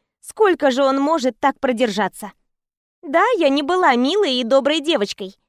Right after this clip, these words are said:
Вечером того дня, когда я обнаружила его на своей кухне, позвонила старшей сестре по скайпу. Мы списывались каждый день. Она очень переживала не столько за мою ногу,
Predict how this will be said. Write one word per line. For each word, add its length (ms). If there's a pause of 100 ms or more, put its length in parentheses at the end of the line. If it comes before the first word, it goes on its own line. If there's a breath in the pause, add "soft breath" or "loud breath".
(580)
Вечером 560
того 300
дня, 280
когда 300
я 180
обнаружила 560
его 300
на 140
своей 380
кухне, 440 (360)
позвонила 540
старшей 480
сестре 400
по 140
скайпу. 480 (640)
Мы 160
списывались 560
каждый 340
день. 260 (340)
Она 280
очень 300
переживала 640
не 160
столько 420
за 120
мою 260
ногу, 360